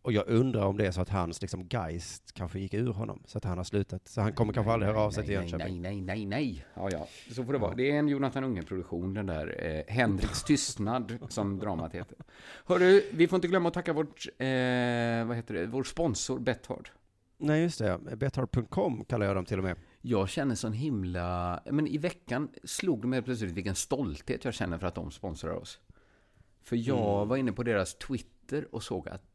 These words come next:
Speaker 2: de har ju kommit igång.
Speaker 1: Ja, ja, om du tänker
Speaker 2: Det händer
Speaker 1: Twittermässigt,
Speaker 2: grejer
Speaker 1: ja.
Speaker 2: på Betthard, Betthard Sveriges Twitterkonto.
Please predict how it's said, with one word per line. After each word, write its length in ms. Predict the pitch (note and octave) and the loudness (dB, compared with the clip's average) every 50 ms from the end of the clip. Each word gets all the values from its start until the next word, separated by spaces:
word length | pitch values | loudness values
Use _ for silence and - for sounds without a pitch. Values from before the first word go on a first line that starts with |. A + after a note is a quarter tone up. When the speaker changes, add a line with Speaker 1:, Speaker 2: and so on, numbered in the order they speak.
| _ _ | _ _
Speaker 2:
de 320 | - - C#3+ F3 D#3+ C#3 G2+ | -2 -2 -2 -2 -2 -4 -4
har 180 | G2 F#2+ E2+ | -2 -2 -2
ju 100 | E2 E2+ | -2 -2
kommit 280 | E2 - G2+ F#2 G2 - | -4 -2 -2 -2 -2 -2
igång. 300 | G2 A2 B2 C3+ - - - - _ _ _ _ - - - _ _ _ _ _ _ _ _ _ _ _ _ _ - - - - - - | 0 0 -2 -2 -4 -10 -16 -20 _ _ _ _ -20 -20 -20 _ _ _ _ _ _ _ _ _ _ _ _ _ -20 -20 -20 -20 -8 -2
Speaker 1:
Ja, 240 | - D3 E3+ F#3 | 2 4 4 4
ja, 100 | F3+ A#2 | 4 4
om 80 | G#2 G#2+ | 4 2
du 80 | A2+ A2+ | 2 2
tänker 200 | - B2+ D#3+ F3 | 4 6 6 8
Speaker 2:
Det 80 | E3+ | 8
händer 240 | E3 E3 B2 G2 G#2 | 8 8 8 6 6
Speaker 1:
Twittermässigt, 240 | C3 F3+ - A#3+ G#3+ | 6 6 8 8 8
Speaker 2:
grejer 120 | D#3+ A#2+ A2 | 8 6 4
Speaker 1:
ja. 60 | - | 4
Speaker 2:
på 60 | C3+ | 2
Betthard, 540 | A2+ A#2+ G#2+ - - A2+ G2 G2 G2 - F#2 | 2 2 2 2 0 0 0 0 0 -2 0
Betthard 300 | G#2+ C3+ B2 - B2 G#2+ | 0 2 2 2 -2 -2
Sveriges 420 | G2+ - B2+ G#2+ G2 F#2+ F#2 F2+ - | -2 0 0 2 2 2 0 -2 -4
Twitterkonto. 520 | - A2+ - F#2 E2+ F2 D#2+ D2+ - | -6 -6 -6 -6 -6 -6 -6 -8 -10